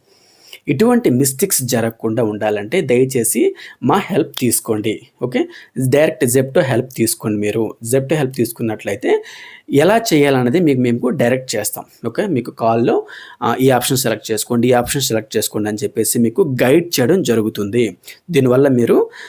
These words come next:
ఆ, రైట్ పొజిషన్‌లో మీరు జాయిన్ అవుతారు. వెరిఫికేషన్ కూడా పెండింగ్ లేకుండా within one అవర్‌లో వెరిఫికేషన్ కూడా కంప్లీట్ అయిపోతుంది. ఆ, కంప్లీట్ అయిన తర్వాత మీకు టెక్నికల్ ట్రైనింగ్ ఉంటుంది ఫోన్లో. ఆ టెక్నికల్ ట్రైనింగ్ ఎలా తీసుకోవాలో చెప్తాము.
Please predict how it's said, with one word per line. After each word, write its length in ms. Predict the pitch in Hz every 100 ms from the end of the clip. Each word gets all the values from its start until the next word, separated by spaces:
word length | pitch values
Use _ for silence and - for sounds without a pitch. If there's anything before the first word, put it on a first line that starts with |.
| - 127
ఆ, 240 | 117 110
రైట్ 300 | 135 165 -
పొజిషన్‌లో 500 | 135 131 135 131 127
మీరు 340 | 117 120 185
జాయిన్ 320 | 190 131 117 117
అవుతారు. 520 | 113 143 147 359 427 - - -
వెరిఫికేషన్ 720 | 143 185 - - 208 - 135
కూడా 160 | 143 160
పెండింగ్ 440 | - 151 185 190
లేకుండా 440 | 147 135 135 180
within 500 | 208 131 135 - 151
one 340 | 113 120 156 208
అవర్‌లో 300 | 196 175 196
వెరిఫికేషన్ 580 | 131 127 - 135 131 120
కూడా 140 | 127
కంప్లీట్ 440 | 127 110 107 117
అయిపోతుంది. 720 | 113 104 110 110 117 147 392 453 - - -
ఆ, 140 | 123 123
కంప్లీట్ 400 | 139 139 170 156
అయిన 160 | 139
తర్వాత 420 | 135 135 196 262 - 135
మీకు 200 | 170 -
టెక్నికల్ 440 | 151 165 180 196
ట్రైనింగ్ 400 | - 131 135 131
ఉంటుంది 260 | 113 113 110
ఫోన్లో. 460 | - 113 110 104 - - - -
ఆ 60 |
టెక్నికల్ 500 | 127 143 139 180 185
ట్రైనింగ్ 420 | 170 147 165 180
ఎలా 140 | 156 147
తీసుకోవాలో 480 | 143 131 - 123 120
చెప్తాము. 640 | - - - 110 185 440